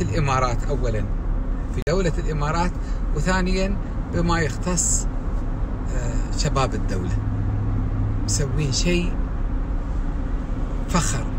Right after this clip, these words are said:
ومفخرة ويثلج صدر كل إنسان محب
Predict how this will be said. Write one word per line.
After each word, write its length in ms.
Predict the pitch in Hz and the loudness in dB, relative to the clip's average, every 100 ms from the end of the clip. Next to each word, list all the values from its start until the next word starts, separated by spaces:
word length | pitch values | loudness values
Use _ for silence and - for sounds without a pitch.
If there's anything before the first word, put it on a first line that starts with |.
| 131 | 0
ومفخرة 680 | 143 156 - - 165 175 147 - - - | 2 0 0 0 0 0 0 0 0 2
ويثلج 400 | 165 175 - - | 4 2 2 0
صدر 460 | - - 180 175 180 - - - - | 0 2 2 2 2 0 -2 -2 0
كل 200 | - 262 | 0 0
إنسان 680 | - 196 175 185 165 151 131 | 0 2 2 2 2 2 0
محب 320 | 131 208 226 | 0 2 2